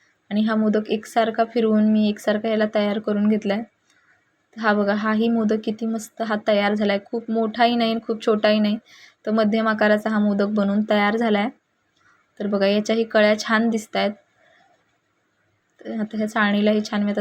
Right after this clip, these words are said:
तूप लावून घेणार आहे. तर ह्याने काय होणार ना, मोदक आपले अजिबात खाली चिटकत नाहीत. हे बघा, आता माझे दोन्हीही मोदक बनवून तयार झालेत. तर बघा, हे गव्हाच्या पिठाचे मोदक किती छान कळ्याचे दिसत आहेत.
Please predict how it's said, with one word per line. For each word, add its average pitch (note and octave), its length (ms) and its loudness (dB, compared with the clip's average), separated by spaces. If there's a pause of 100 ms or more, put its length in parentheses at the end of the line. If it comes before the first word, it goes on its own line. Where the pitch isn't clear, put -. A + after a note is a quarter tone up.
तूप G#3+ 160 -4
लावून G#3 240 4
घेणार G3+ 320 0
आहे. G#3+ 100 0 (1700)
तर G3+ 80 -4
ह्याने G#3+ 260 0
काय A3+ 180 2
होणार G#3+ 300 2
ना, G#3+ 100 0
मोदक G#3+ 340 2
आपले G#3+ 200 0
अजिबात G#3 320 0 (140)
खाली A3 140 2
चिटकत G#3+ 480 -6
नाहीत. G3+ 220 0 (2250)
हे G3 100 -6
बघा, G3+ 200 -6
आता G3 160 -8
माझे G#3 260 0
दोन्हीही G#3 480 2
मोदक G#3+ 340 0
बनवून G#3+ 340 2 (100)
तयार G3+ 240 0
झालेत. G#3 320 0 (540)
तर G#3 100 -2
बघा, G#3 240 0
हे A3 160 0
गव्हाच्या G#3+ 420 2
पिठाचे A3 400 0
मोदक A3 340 0
किती G#3+ 280 -6
छान G#3+ 500 2
कळ्याचे G#3 440 0
दिसत G#3+ 300 -2
आहेत. G3 160 -2